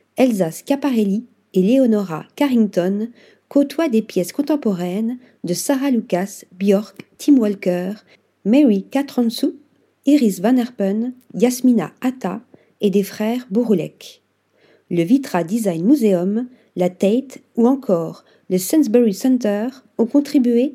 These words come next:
à la mise en place de cette relation radicale en prêtant des œuvres de leur collection.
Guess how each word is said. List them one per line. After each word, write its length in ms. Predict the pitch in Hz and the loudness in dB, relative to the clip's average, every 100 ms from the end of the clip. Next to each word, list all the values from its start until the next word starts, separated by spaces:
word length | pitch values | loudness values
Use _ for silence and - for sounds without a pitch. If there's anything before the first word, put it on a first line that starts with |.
| - | -4
à 80 | 185 | 0
la 120 | 185 | 2
mise 200 | 226 254 | 2 2
en 100 | 247 | 0
place 300 | 247 254 262 | 0 0 0
de 80 | 185 | -4
cette 200 | 180 180 | -4 -4
relation 500 | 247 247 247 - 156 | 0 0 0 -6 -6
radicale 720 | 269 262 220 - 175 185 226 - _ _ - | -2 -2 -2 -4 -4 -4 -6 -12 _ _ -4
en 140 | 185 | -2
prêtant 400 | 185 277 262 185 | 0 -2 0 0
des 300 | 185 226 208 | 2 0 2
œuvres 260 | 254 269 185 | 0 0 0
de 80 | |
leur 180 | 180 185 | 0 -2
collection. 600 | - 254 196 - 156 156 | 0 0 0 -6 -8 -8